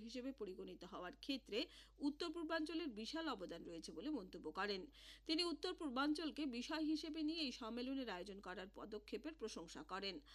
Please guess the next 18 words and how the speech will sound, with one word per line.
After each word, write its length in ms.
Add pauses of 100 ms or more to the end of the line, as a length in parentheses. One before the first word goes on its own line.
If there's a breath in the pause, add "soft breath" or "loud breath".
(340 loud breath)
আসাম 280
সহ 240
সমগ্র 340 (120)
উত্তর 180 (260)
পূর্বাঞ্চলের 760
ঐতিহ্য, 380 (140)
জৈব 220 (160)
বৈচিত্র্য 500
এবং 120 (100)
যুব 140 (140)
প্রজন্মের 560
সামর্থ্য 400 (520 loud breath)
এই 80 (120)
অঞ্চলে 340 (160)
দেশের 260 (180)
অমৃতকালে 720 (400 loud breath)
উন্নয়ন 460
ও 60